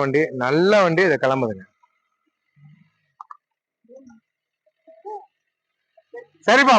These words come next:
போயிட்டாங்கம்மா, போயிட்டாங்கம்மா, போயிட்டாப்பா, போயிடல, பாய்ப்பா. வண்டி கிளம்பிச்சு, எவ்வளவு தெளிவா இருக்கு பாருங்க. மாருதி Ertiga வேற மாதிரி இருந்த வண்டி, டபுள் செவன் டபுள் நைனு, மொத்தம் ஏழு வண்டி கொடுத்துட்டேங்க. ஒரே நாளு ஏழு வண்டி வியாபாரம்.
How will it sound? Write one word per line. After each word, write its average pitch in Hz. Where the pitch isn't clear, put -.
போயிட்டாங்கம்மா, 247
போயிட்டாங்கம்மா, 262
போயிட்டாப்பா, 247
போயிடல, 185
பாய்ப்பா. 147
வண்டி 135
கிளம்பிச்சு, 147
எவ்வளவு 156
தெளிவா 202
இருக்கு 151
பாருங்க. 120
மாருதி 151
Ertiga 170
வேற 185
மாதிரி 233
இருந்த 220
வண்டி, 220
டபுள் 190
செவன் 220
டபுள் 226
நைனு, 226
மொத்தம் 254
ஏழு 269
வண்டி 269
கொடுத்துட்டேங்க. 277
ஒரே 240
நாளு 277
ஏழு 294
வண்டி 285
வியாபாரம். 254